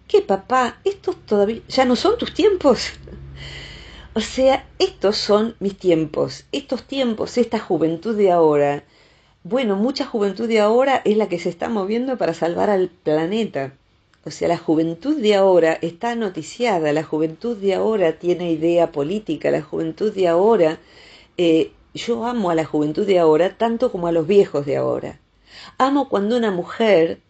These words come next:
dice, "Yo no me tapo más las canas,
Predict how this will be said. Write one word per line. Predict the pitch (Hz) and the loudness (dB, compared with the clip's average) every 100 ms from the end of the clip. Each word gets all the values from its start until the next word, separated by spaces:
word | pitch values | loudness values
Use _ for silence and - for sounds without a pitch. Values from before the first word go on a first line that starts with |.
| _ | _
dice, | 185 233 214 214 | -4 -4 -2 -2
"Yo | 208 269 | -2 -4
no | 277 | -2
me | 247 185 | -2 -4
tapo | - 220 214 | -6 -8 -8
más | 196 170 180 | -6 -4 -2
las | 156 | -4
canas, | - 156 156 135 143 | -4 -4 -2 -4 -6